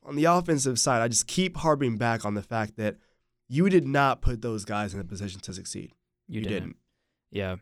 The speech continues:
Speaker 2: it sucks. And I, I like the point that you made about physicality and the heart of the players.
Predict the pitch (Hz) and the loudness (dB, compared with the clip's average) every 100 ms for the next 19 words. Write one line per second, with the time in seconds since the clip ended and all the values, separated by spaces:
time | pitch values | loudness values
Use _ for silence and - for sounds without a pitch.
0 | _ - 120 - 90 - - _ _ - | _ -10 -6 -4 -6 -6 -12 _ _ -10
1 | 117 107 98 107 113 110 113 110 - - | -4 -2 0 2 4 4 4 2 -4 -12
2 | 101 95 - 110 95 95 95 92 - 101 | -8 -8 -8 -8 -6 -4 -4 -6 -8 -12
3 | 104 - 92 90 92 95 - 98 95 92 | -14 -10 -8 -6 -8 -10 -10 -8 -8 -10
4 | - 104 104 104 - _ _ _ 110 101 | -16 -10 -2 0 -2 _ _ _ -8 -8
5 | - 104 104 101 | -4 -2 -2 -4